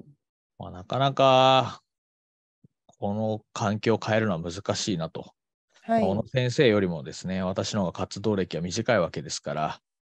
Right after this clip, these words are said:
Speaker 1: まあ、
Speaker 2: いえいえ。
Speaker 1: 活動歴の短い私ですら、
Speaker 2: はい。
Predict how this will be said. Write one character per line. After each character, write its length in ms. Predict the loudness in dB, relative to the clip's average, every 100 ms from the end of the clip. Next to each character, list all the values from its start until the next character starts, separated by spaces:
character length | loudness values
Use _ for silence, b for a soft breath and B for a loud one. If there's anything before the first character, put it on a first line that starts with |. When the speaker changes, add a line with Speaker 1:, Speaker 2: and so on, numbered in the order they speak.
| _ _ -14
Speaker 1:
ま 140 | -6 -4
あ、 20 |
Speaker 2:
い 0 |
え 0 |
い 20 |
え。 20 |
Speaker 1:
活 200 | -4 -2
動 100 | -2
歴 220 | 0 -2 -4
の 80 |
短 340 | -4 -4 0 2
い 60 |
私 400 | 2 2 -2 -2
で 140 | 0 2
す 180 | 4 4
ら、 320 | 4 0 -8 _ _ _
Speaker 2:
は 160 | -2 0
い。 220 | 0 -8